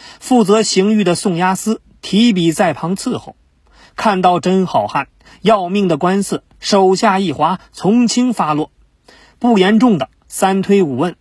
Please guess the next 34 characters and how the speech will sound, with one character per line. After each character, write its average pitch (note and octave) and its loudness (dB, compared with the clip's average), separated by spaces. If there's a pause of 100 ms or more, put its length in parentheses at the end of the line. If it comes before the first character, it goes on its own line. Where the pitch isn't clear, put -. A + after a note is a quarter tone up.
(200)
无 D#3 0
罪 E3 2
释 D3 -6
放。 E3 -4 (580)
在 A#3+ 2
好 G3 2
汉 A3 0
们 F3+ 0
走 D3+ 2
出 F#3+ -2
监 G3 0
狱 E3+ 0
大 D3+ 0
门， E3 -4 (160)
一 G3+ 0
脸 A#2+ -2
懵 F3+ -2
逼， G#3+ 0 (100)
手 G3+ 0
足 G#3+ 0
无 A#3 0
措 A#3+ 0
的 D3+ -6
时 D3+ -6
候， - -4 (420)
只 G3+ 0
见 G3 2
一 G3 0
个 F3+ 2
黑 G#3+ 2
脸 E3+ 2
走 G2 -4
过 G#2 -12
来， - -20